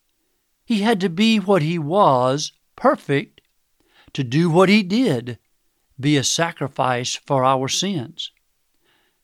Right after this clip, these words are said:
In order to be sinless, he could not have a human father. The bloodline comes through the father, and no descendant of Adam would be able to atone for our sins.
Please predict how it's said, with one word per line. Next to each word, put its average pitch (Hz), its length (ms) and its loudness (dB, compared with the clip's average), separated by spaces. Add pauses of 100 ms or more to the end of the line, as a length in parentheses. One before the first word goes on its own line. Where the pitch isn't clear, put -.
(160)
In 262 140 4
order 269 240 4
to 190 100 -4
be 180 160 -2
sinless, 147 720 0
he 247 120 -2
could 254 300 -6
not 151 560 0
have 160 400 -2
a 139 60 0
human 151 640 -2
father. 139 580 -4 (1200)
The 139 140 -2
bloodline 135 960 0
comes 165 320 2
through 160 220 0
the 147 100 -4
father, 160 540 -2 (840)
and 202 240 2
no 254 240 4
descendant 175 680 0
of 127 120 -6 (100)
Adam 135 440 0
would 135 180 -2
be 135 220 -2
able 147 300 -2
to 139 200 -4
atone 139 580 -2
for 131 140 -2
our 123 380 -4
sins. 180 640 -4